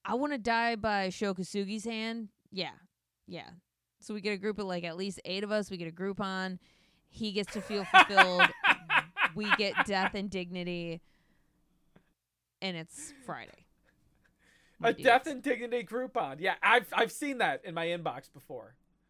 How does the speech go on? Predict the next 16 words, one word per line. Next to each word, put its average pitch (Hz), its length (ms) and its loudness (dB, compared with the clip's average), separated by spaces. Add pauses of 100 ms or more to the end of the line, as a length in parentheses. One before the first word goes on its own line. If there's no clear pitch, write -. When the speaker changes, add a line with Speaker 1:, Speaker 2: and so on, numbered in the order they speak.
(400)
Speaker 1:
You 349 100 -4
know 339 100 -2
what? 302 260 -2
I'm 269 140 -10
gonna 285 160 -8
say 262 460 -10
that 196 360 -6
this 202 360 -8
film 196 380 -6
had 185 260 -6
the 165 80 -10
pacing 180 500 -8
of 156 120 -10
one 160 160 -8
of 160 120 -12
those 165 240 -8